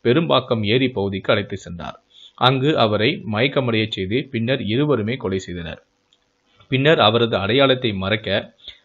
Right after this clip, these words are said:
பிறப்புறுப்பில் கையை விட்டு கர்ப்பப்பையவே வெளியே எடுத்து விட்டனர்.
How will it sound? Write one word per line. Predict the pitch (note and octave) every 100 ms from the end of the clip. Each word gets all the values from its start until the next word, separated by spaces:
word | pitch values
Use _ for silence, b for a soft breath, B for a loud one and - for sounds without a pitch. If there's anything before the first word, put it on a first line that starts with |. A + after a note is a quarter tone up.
| _
பிறப்புறுப்பில் | B2 D#3 D#3 C#3 C3 B2+
கையை | B2 G2+ A#2+
விட்டு | A2+ F#2 - A2 - B B B G#2+
கர்ப்பப்பையவே | G#2 A2+ F3 D#3 C#3+ A#2+ A2 C3
வெளியே | A#2 G#2+
எடுத்து | A2+ G2 F#2+
விட்டனர். | F2+ F2+ D#2+ -